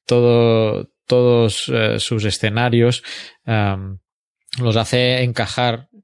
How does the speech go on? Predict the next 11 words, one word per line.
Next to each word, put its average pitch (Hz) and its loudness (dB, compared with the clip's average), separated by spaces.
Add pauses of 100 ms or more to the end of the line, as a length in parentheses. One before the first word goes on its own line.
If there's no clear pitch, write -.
(140)
y 120 0
lo 107 0
edita 104 0
de 107 -2
una 104 -2
manera 107 0
para 104 -2
que 95 -2
le 95 -2
encaje 101 -4
todo 110 2